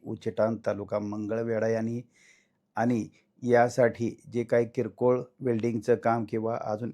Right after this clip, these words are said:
इतर काही बदल करायचे आहेत हे काम करतायत पेंढारी मिस्त्री. आणि यासाठी लागणारे सगळे स्पेअर पार्ट आहे ते सुयोग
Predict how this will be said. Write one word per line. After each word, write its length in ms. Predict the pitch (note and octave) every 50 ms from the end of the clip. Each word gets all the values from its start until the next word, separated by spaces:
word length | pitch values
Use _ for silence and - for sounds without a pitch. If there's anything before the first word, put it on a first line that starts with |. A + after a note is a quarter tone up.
| - -
इतर 240 | B2+ A2+ - B2+ A2
काही 240 | - - A#2 B2 A#2+
बदल 340 | G#2+ G2 A2+ G2+ B2+ A#2+ A#2+
करायचे 440 | - - A#2 A#2 A2+ G#2+ - - A2
आहेत 120 | A2+ A#2 A2+ _ _ -
हे 100 | A2+ A2
काम 280 | - - A2+ A2 G#2+ G#2
करतायत 520 | - G#2+ G2+ G2+ - A#2 A2+ A#2 A2+ _ _ -
पेंढारी 360 | A#2+ A2+ G#2+ G2+ G#2+ G#2+ A2
मिस्त्री. 500 | G#2+ A2 G#2+ G#2+ - - B2 A2+ G#2 F#2 D#2 _ _ _ _ _ _ _ _ _ _ _ _ _ -
आणि 340 | A#2 A#2+ A#2 A#2+ B2 C3 C#3+ - _ _ _ _ _ -
यासाठी 600 | - G#2+ A2+ A#2+ B2+ C#3 - C3+ A#2+ A2+ B2 A#2+ A#2+
लागणारे 420 | B2 A#2 A2 A2 A#2 B2 B2+ B2+
सगळे 420 | A#2+ - - C#3 B2 A#2 C#3+ D3 C3+
स्पेअर 340 | - - - C3 B2 B2 A#2+
पार्ट 340 | - - A#2 A2+ A2+ A2+ -
आहे 200 | A2+ G#2+ A2+ A2+
ते 160 | A2+ - B2 G#2+
सुयोग 440 | - - - - A2 A2+ B2+ C3+